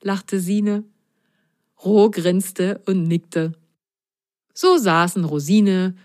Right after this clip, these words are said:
schweigend auf ihrem Korkenboot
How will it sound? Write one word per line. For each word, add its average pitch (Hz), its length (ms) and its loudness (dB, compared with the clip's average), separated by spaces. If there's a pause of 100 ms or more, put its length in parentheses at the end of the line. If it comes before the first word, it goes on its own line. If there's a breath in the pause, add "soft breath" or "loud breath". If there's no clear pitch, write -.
schweigend 196 960 0
auf 170 140 -2
ihrem 151 320 -4
Korkenboot 165 840 -2